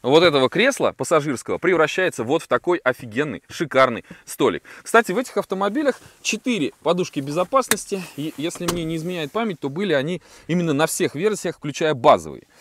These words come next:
Базовые версии существовали. Они существовали с двигателем только один и четыре. Кстати, ставились сюда официально, ну,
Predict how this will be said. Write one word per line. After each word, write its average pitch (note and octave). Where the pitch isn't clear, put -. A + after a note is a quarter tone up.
Базовые D4+
версии C#4+
существовали. A#3
Они A3
существовали G3
с E3
двигателем F3+
только F#3
один A#2+
и B2
четыре. C#4+
Кстати, E3+
ставились E3
сюда C#3+
официально, C#3+
ну, A#2